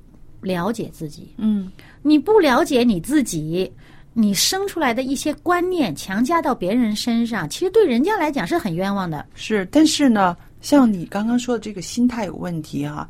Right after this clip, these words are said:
Speaker 1: 嗯。
Speaker 2: 如果他在一个很多爱的环境里边的话呢，他会好很多。
Speaker 1: 嗯，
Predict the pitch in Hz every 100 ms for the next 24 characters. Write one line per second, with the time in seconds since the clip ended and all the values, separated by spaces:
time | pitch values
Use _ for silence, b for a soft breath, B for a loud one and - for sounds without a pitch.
0 | - 196 165 202 311 220 156 - 233 233
1 | 233 196 202 190 - - 196 165 160 208
2 | 233 254 240 170 156 151 151 202 170 151
3 | - 151 156 151 - 160 147 135 131 -
4 | - - - - - - 208 202 202 -
5 | - - - - 131 - - - - -
6 | b b b b - 247 247 226 214 208